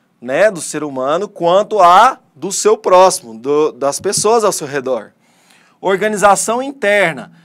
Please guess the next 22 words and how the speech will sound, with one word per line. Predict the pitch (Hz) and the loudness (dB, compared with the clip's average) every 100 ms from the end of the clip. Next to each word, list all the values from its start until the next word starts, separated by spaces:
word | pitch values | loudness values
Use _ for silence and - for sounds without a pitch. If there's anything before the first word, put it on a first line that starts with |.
| _ _ _ | _ _ _
pautada | 160 165 156 - - 156 175 190 214 202 | 2 2 0 -6 0 4 6 6 4 0
por | 214 190 | -6 -8
uma | 190 180 156 | -6 -4 -2
lógica | 147 160 202 233 214 202 214 220 | 0 4 6 6 4 -6 -6 -4
específica. | 214 - 220 - - 196 220 208 - 120 101 | -4 -4 -2 -2 -4 -4 -4 -6 -10 -20 -18
Isso | - 180 - | -14 -12 -4
vai | 185 190 | -4 -2
ter | 185 196 | -2 -4
mais, | 196 170 185 226 226 - _ _ _ | -2 0 0 -2 -8 -12 _ _ _
é, | 135 156 160 | -8 -4 -4
relação | 160 190 208 - 214 220 | 0 2 2 2 -2 -2
com | 220 | -4
o | 185 | 0
próprio | 196 240 254 | 4 4 4
indivíduo. | 262 262 240 190 156 110 92 _ - - | -4 -6 -4 -2 -2 -4 -18 _ -20 -8
E | 220 | -4
o | 285 | 0
produto | 285 262 170 185 185 | 4 4 6 0 -2
cultural, | 160 156 151 139 160 240 208 | -6 -6 -4 2 6 8 6
gente, | 139 104 - - _ | 0 -12 -18 -20 _
olha | 135 156 180 | -4 -2 -2
só, | 175 185 165 107 | -4 0 0 -2